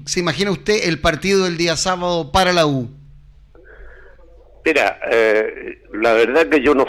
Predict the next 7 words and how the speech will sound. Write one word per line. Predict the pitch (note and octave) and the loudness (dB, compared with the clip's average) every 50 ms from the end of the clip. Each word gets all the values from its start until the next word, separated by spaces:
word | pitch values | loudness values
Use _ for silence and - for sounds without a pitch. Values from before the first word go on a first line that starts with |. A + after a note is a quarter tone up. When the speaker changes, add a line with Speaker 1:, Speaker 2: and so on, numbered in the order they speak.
| - | 2
Speaker 2:
sé | - D3+ C3 | 2 0 0
qué, | - - D#3 D3 C#3+ C#3 B2 - - - - - - - - - - - - | 2 2 4 4 4 4 0 -2 -6 -14 -20 -20 -20 -20 -20 -20 -18 -8 -2
quién | - D#3+ D3+ - | 0 0 0 0
va | - | -2
a | G2+ - | -2 -2
jugar, | G#2 F#2 A2 E3+ F3+ - - - - - - - - _ _ - - - - - - - - - _ _ _ _ _ _ _ - | -4 0 0 0 0 0 -2 -8 -12 -12 -16 -20 -20 _ _ -20 -20 -20 -20 -20 -20 -20 -20 -20 _ _ _ _ _ _ _ -6
porque | - G2+ G2 - - - A2+ G#2+ G2+ G#2 G#2+ G2+ F#2+ F#2+ F#2+ F#2+ F#2 F#2+ F2+ | -4 -4 -4 -4 -2 0 2 2 4 4 2 0 0 -2 -4 -8 -10 -12 -18